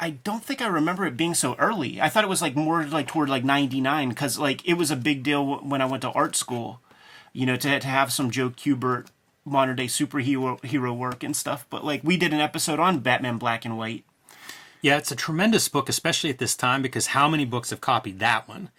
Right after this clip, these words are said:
Speaker 2: You know, there's so many versions of, like, Elektra, Red, Black and White, and, you know, like, all these different titles. And I feel like they all can trace back to this.
Speaker 1: Oh, absolutely. Yeah, this was the first. And it's, you know, shouts to Mark Chiarello for, for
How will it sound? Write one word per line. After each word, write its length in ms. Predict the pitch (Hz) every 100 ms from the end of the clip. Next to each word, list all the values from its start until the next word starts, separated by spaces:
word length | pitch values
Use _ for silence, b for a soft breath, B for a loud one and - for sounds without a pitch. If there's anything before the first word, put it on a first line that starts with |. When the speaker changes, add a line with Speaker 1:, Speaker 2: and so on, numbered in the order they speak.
| b b b b
Speaker 2:
You 80 | 110
know, 100 | 113
there's 160 | 110 -
so 240 | - 143
many 160 | 143 123
versions 420 | 117 113 104 107
of, 140 | 95
like, 260 | 107 98 -
Elektra, 480 | 127 156 - - 101
Red, 240 | 123 147
Black 260 | 123 113 -
and 140 | 107
White, 260 | 104 95 98 120
and, 200 | 107 113
you 80 | 127
know, 80 | 110
like, 200 | 104 -
all 200 | 143 156
these 160 | 135
different 360 | 143 139 123 -
titles. 520 | 143 165 151 110 - B B _ -
And 140 | 131
I 80 | 127
feel 220 | - 185
like 140 | 196
they 120 | 143 131
all 220 | 156 190
can 140 | 135
trace 280 | - 160 120
back 300 | 135 185 -
to 80 | 101
this. 360 | 92 - - -
Speaker 1:
Oh, 120 | 202
absolutely. 460 | 196 - 262 202 135
Yeah, 160 | 175
this 180 | 165 180
was 120 | 208
the 80 | 226
first. 480 | - 139 147 - -
And 180 | 156 156
it's, 180 | -
you 120 | 175 151
know, 80 |
shouts 340 | 135 156 147 -
to 80 | 175
Mark 220 | 165 165
Chiarello 600 | 180 175 156 135 143 156
for, 320 | - 156 113
for 280 | - 143